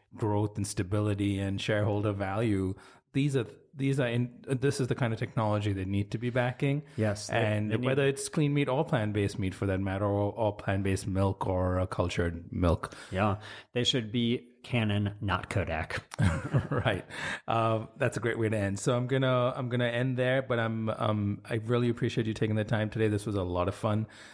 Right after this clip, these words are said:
Speaker 1: Um, I'm sure I'm gonna have you back at some point to, to talk about much more than just this, but, um, uh, it was fascinating. I highly encourage listener to go check out Clean Meat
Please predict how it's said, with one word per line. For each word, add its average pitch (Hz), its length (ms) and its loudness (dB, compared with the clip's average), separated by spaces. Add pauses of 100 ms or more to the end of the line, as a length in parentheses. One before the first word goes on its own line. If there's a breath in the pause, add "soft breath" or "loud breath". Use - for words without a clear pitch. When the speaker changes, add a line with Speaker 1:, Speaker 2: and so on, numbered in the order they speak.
(160 loud breath)
Speaker 1:
Um, 90 400 2
I'm 113 120 0
sure 123 160 4
I'm 113 120 0
gonna 110 180 0
have 107 180 0
you 104 120 2
back 101 500 -2
at - 120 -12
some 107 160 2
point 110 420 0
to, 101 480 2
to - 160 -12
talk 104 240 0
about 98 220 -2
much 98 280 0
more 98 160 0
than 98 140 2
just 101 240 -2
this, 110 220 0
but, 107 280 -2
um, 98 340 0 (480 loud breath)
uh, 92 260 0
it 127 80 2
was 110 180 0
fascinating. 113 600 0
I 107 100 2
highly 107 440 0
encourage 101 640 -2 (180)
listener 107 440 0
to 104 80 -2
go 101 380 0
check - 300 -4
out 104 220 -2
Clean 107 320 0
Meat 113 220 0